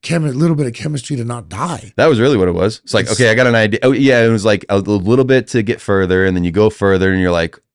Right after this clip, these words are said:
Speaker 2: "Well, I, I, I see now the, the route to going further, but I don't know what the hell I'm doing." So
Speaker 1: Yeah.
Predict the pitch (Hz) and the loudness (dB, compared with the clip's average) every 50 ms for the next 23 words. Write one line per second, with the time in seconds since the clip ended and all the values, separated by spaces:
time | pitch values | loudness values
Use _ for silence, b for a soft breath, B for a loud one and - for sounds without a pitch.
0 | _ _ _ - 90 90 90 90 87 82 82 - _ - - - 92 95 - 90 | _ _ _ -6 -4 -2 0 0 0 -2 -6 -10 _ -12 -8 -8 -8 -8 -8 -10
1 | 85 82 82 87 80 87 87 92 - - 117 113 107 107 104 101 95 90 90 85 | -8 -6 -6 -6 -4 -4 -4 -4 -2 0 2 2 4 4 2 2 2 0 -2 -4
2 | 82 92 90 95 95 95 90 - 87 87 85 80 - - 104 98 90 87 78 76 | -2 -2 0 2 2 2 0 -2 -4 -4 -4 -4 -4 -2 -2 0 0 -2 -2 -4
3 | 73 78 95 120 113 87 80 76 71 71 69 69 73 71 71 71 71 71 71 69 | -4 -2 -2 -2 -2 -4 -4 -6 -6 -6 -6 -6 -6 -6 -6 -6 -8 -8 -8 -8
4 | 71 76 82 80 - - 78 73 71 82 | -6 -6 -8 -8 -6 -6 -6 -4 -6 -6